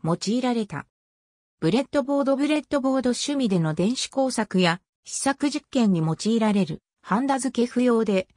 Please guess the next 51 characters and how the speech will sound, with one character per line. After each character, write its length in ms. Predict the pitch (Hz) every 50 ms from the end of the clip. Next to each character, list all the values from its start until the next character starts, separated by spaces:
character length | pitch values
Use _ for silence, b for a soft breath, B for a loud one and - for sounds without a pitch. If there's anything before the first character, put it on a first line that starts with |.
| _ _ _ -
電 180 | 175 190 247
子 160 | 277 - - 262
部 120 | 277 285
品 260 | - 254 262 247 220
を 140 | 196 175 165
差 160 | - - 170
し 100 | - -
込 160 | - - 285
む 140 | 285 294 294
だ 140 | 269 269 254
け 180 | - 262 262 214
で 80 | 190
配 240 | 160 - 165 175 214
線 240 | - - 254 247 240
が 140 | 220 214 202
可 160 | - - 165
能 180 | 160 190 233 247
な 160 | 233 240 226
基 60 | -
板。 320 | 202 185 202 185 170 151 185 - _ _ _ _ _ _ _ _ _ _ _ -
一 240 | 185 185 - - 320
部 140 | 320 302
の 140 | 269 240 208
試 120 | 196 - 196
作 340 | - - 277 - - 277
会 200 | 254 254 254 247
社 160 | 220 - 214 185
で 100 | 180 170
は、 220 | 160 156 165 180 _ _ _ _ -
プ 100 | - 165
リ 140 | 175 226 285
ン 80 | 311 311
ト 140 | - 285
配 240 | 240 - 240 240 240
線 240 | - - 269 262 254
板 200 | 233 233 220 214
で 200 | 208 190 190 196
製 320 | - - - 185 220 262
品 260 | 277 - - 302 294 285
前 220 | 277 277 269 233
の 140 | 202 185 170
試 160 | - - 160
作 300 | - - 247 247 - 285
基 120 | - -
板 220 | 302 311 320 277 233
の 180 | 208 180 175
こ 100 | - 160
と 160 | 160 - 208 202
を 60 | 180
言 300 | 160 160 160 143 139 135
う。 120 | 123 -